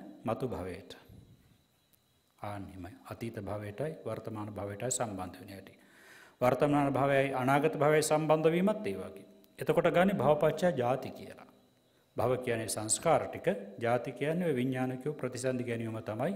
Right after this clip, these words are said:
භූමිතල තිස් එකකින්, තිස් එකෙන් කොහේ හරි. එතකොට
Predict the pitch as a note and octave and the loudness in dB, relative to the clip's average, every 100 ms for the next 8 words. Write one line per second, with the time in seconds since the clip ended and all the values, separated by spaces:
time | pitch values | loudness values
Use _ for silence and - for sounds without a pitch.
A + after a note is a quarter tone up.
0 | G3+ A2+ A#2 A#2+ A#2 A2+ G2+ - G#2+ A2 | -4 -4 -4 -4 -6 -6 -8 -8 -8 -10
1 | - G#3+ G3+ - - - - A#2 - A#2 | -6 -6 -6 -14 -18 -20 -6 2 2 2
2 | F3 G3 - - G#2 A#2+ - - - _ | -4 -6 -10 -10 -6 -6 -8 -14 -20 _
3 | _ _ _ _ - - - - - - | _ _ _ _ -20 -20 -20 -18 -4 2
4 | G#3 D#3 - | 4 4 2